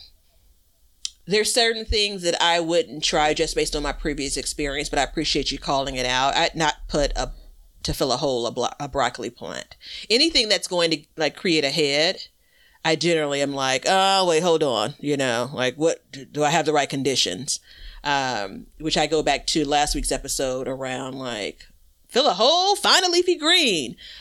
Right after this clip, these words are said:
Um, chard could be a good example of that. Chard grows slower for me in the summer, as a note, but it does grow. Um, so that can be a,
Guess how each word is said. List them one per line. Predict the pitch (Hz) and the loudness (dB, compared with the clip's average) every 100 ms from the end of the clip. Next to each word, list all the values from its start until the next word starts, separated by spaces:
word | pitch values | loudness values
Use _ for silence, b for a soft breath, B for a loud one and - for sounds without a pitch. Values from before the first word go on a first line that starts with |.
| B | B
Um, | 170 160 160 | 0 0 0
chard | - 180 165 180 - | 2 4 4 2 -2
could | 175 | 0
be | 170 | 0
a | |
good | 165 175 | 2 0
example | 170 175 170 170 170 | 0 0 0 2 0
of | 165 165 | 0 0
that. | 165 160 160 - | 2 2 2 0
Chard | - - 165 165 - | 0 2 4 2 0
grows | 156 151 151 | 0 2 2
slower | - 165 165 175 156 | 0 2 2 4 2
for | 156 156 | 2 0
me | 143 160 147 127 | 0 0 0 0
in | 131 | -2
the | 127 | -4
summer, | - 135 143 190 233 _ _ - | -2 -2 -4 -8 -12 _ _ -10
as | 143 143 | -8 -6
a | |
note, | 143 160 190 - b b b b b | -2 -4 -4 -12 b b b b b
but | 151 | -2
it | 135 | 2
does | 151 139 147 | 2 2 -2
grow. | 143 131 131 147 208 _ _ _ _ _ _ - | -8 -8 -8 -8 -12 _ _ _ _ _ _ -12
Um, | 147 131 127 | -8 -8 -6
so | - 139 | -2 0
that | 131 131 | 0 0
can | 160 | -2
be | |
a, | 160 | 0